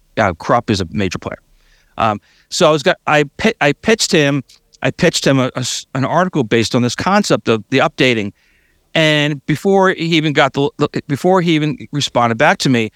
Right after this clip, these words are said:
I was looking at other images, and I saw, um, I was looking at an image, um, about, about forty thousand years ago,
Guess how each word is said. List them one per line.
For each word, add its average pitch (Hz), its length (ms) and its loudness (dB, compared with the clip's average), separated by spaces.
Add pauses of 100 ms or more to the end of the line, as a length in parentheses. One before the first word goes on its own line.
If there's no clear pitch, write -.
(340)
I 143 100 4
was 151 140 0
looking 151 320 2
at 131 160 0
other 214 200 2
images, 123 580 -2 (540)
and 139 280 0 (100)
I 156 120 4
saw, 151 640 2 (240)
um, 117 460 -2 (960)
I 147 60 2
was 147 120 2
looking 175 160 2
at 160 240 -2
an 160 80 2
image, 180 400 0
um, 117 380 -4 (800)
about, 127 480 0
about 160 280 0
forty 151 240 -2
thousand 127 360 0
years 175 240 2
ago, 117 320 2